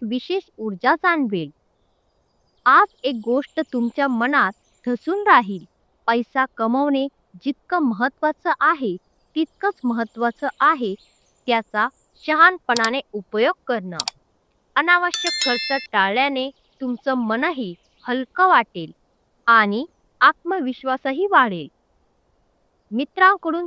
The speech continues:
तुमच्या वैयक्तिक आयुष्यासाठी एखादा उपयोगी सल्ला मिळू शकतो. ते तुमच्या भल्यासाठीच काही बोलतील, त्यामुळे मन उघडं ठेवा आणि ऐकून घ्या.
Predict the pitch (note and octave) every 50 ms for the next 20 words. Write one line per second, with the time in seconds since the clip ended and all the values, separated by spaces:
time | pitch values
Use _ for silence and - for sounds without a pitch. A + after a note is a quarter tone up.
0 | - - C4+ B3+ B3 - - C4+ C4+ B3 A3 A3+ A#3+ C4+ D#4 - _ - F4 -
1 | _ - - G3+ G#3+ A#3 A3+ - - C4+ C4+ - - D#4+ E4+ E4+ _ - A3 F3+
2 | F3+ - _ _ _ _ _ - C4 C#4+ - - E4 D#4+ C4 E4 D4+ - - A#3+
3 | - - C#4 C#4+ D4 B3+ D4+ E4 - _ - B3+ A3+ A3+ A#3+ B3+ B3+ B3 A3 G3
4 | G3 A#3 D#4+ E4+ - - F#4 E4+ _ _ - G3 E3+ D#3 - _ _ _ _ _
5 | - C4 B3+ C4 - B3 A#3 A3 G#3 - A3+ G#3+ G#3 F#3 G#3+ G#3+ G#3 A#3 B3 B3+
6 | _ - A3 G3+ G3 - D#4+ - _ - - B3 A3+ C4+ C#4+ B3+ A3 G#3+ F#3+ G3+
7 | - - E4 D#4+ B3+ E3 D3 _ _ _ _ _ _ - A#3 A3 G#3+ G#3+ G#3 G#3
8 | G#3 G#3 G#3 G#3 A3 A#3 B3+ C#4 D#4 D4 _ _ _ _ _ - G#3+ G3+ F#3 A#3
9 | C4 E4 F#4+ - F#4+ E4 D4 B3 G#3+ F#3+ - _ - - A3 A#3 C#4 - - G#3
10 | G3 G3+ - - - F4+ G4 F#4 C4+ G3+ G3 F3+ D3